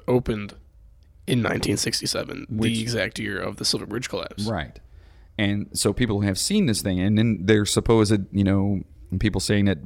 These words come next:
Speaker 2: you know, nine eleven, they saw him there. Now, I think that a lot of stuff happens because people, they need to, they have to deal with things in a certain way.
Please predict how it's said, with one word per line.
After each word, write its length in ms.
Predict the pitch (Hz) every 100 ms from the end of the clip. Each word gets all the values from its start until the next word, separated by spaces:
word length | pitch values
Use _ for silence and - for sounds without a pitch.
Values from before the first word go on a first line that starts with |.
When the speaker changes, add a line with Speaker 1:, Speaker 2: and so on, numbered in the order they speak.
| 90
Speaker 2:
you 100 | 98
know, 100 | 95
nine 280 | 98 95 92
eleven, 520 | 82 117 113 107 101
they 100 | 87
saw 320 | - 82 82
him 220 | 78 76
there. 440 | 87 113 117 110 104 - - - - -
Now, 420 | 120 110 104 - - - - - - - - - - - - - - - - - -
I 140 | 101
think 340 | 95 147 151 87
that 100 | 113
a 40 |
lot 400 | 110 104 110 120
of 120 | 120 98
stuff 360 | - 113 98
happens 920 | 107 107 104 101 101 101 101 - - - - - -
because 340 | 95 98 90
people, 840 | - 110 104 101 101 98 98 87 - - - -
they 140 | 107
need 140 | 123 143
to, 100 | 95 -
they 320 | - - 104 101
have 220 | 107 113
to 80 | 104
deal 320 | 95 95 101
with 200 | 107 -
things 320 | 120 117 117
in 60 | 117
a 60 |
certain 320 | 110 - - 110
way. 240 | 120